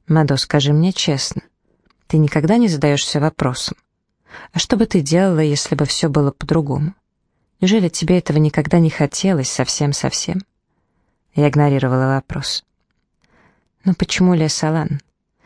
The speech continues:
Почему бы тебе не сидеть спокойно в Лаусиньере, занимаясь своим делом?" Он скривил губы. "С Бреманом непросто, он хочет, чтобы всё было под его контролем. Он меня не с распростёртыми объятиями принял, знаешь ли.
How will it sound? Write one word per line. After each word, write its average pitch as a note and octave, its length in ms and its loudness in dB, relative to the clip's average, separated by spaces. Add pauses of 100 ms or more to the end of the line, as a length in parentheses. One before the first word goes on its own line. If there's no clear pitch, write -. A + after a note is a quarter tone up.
(200)
Почему - 300 2
бы F3 100 2
тебе E3+ 340 0
не F3+ 100 2
сидеть D#3 320 -2
спокойно D3 540 2
в C3 60 -2
Лаусиньере, D3 840 0 (220)
занимаясь C#3+ 520 2
своим C#3 340 0
делом?" C3 380 -2 (500)
Он C#3+ 80 0
скривил C3+ 460 0
губы. E2 280 -6 (1200)
"С F3 120 -4
Бреманом G3+ 420 4
непросто, G3 540 0
он C#3 80 4
хочет, E3+ 320 -2
чтобы D#3 340 0
всё - 240 -2
было D#3 180 2
под D3 140 -4
его D3 220 2
контролем. D3+ 640 0 (840)
Он G#3+ 240 4
меня F#3 440 2
не F#3+ 180 2
с - 120 -4
распростёртыми E3 840 0
объятиями C3 540 0
принял, B2+ 380 0
знаешь B2+ 400 -2
ли. D#3+ 160 -6